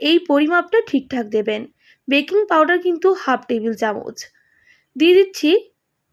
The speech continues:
সামান্য পরিমাপ চিনি আর চার টেবিল চামচ টক দই।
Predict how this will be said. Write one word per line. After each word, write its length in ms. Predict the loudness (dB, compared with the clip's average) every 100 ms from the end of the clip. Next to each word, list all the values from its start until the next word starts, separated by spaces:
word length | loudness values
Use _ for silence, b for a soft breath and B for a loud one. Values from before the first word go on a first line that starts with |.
| _
সামান্য 480 | -8 0 2 4 4
পরিমাপ 460 | 4 4 6 2 0 -6
চিনি 480 | -2 0 0 -4 _ _ _ _ _ _ _ _ _ _ _ _ _ _ _ _ _ _ _ _ -2
আর 400 | 2 2 2 -2
চার 220 | 0 2 2 2
টেবিল 280 | 6 6
চামচ 380 | 6 2 2 0 -4 -18 _ _ _ _ 2
টক 200 | 2 0 -2
দই। 280 | -2 -2